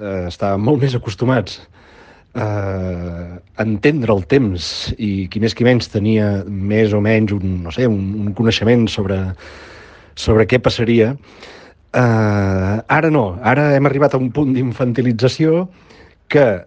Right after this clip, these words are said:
eh, per comptes de mirar per la finestra o de percebre senyals de, de quin temps vindrà, i, i això no vol dir encertar-ho sempre, eh,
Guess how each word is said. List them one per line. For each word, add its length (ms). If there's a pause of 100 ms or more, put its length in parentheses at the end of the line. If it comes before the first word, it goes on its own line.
eh, 260
per 140
comptes 260
de 60
mirar 200
per 120
la 80
finestra 560
o 160
de 80
percebre 720
senyals 720 (100)
de, 240
de 160
quin 240
temps 240
vindrà, 480
i, 100 (160)
i 60
això 160
no 80
vol 100
dir 120
encertar-ho 400
sempre, 420
eh, 880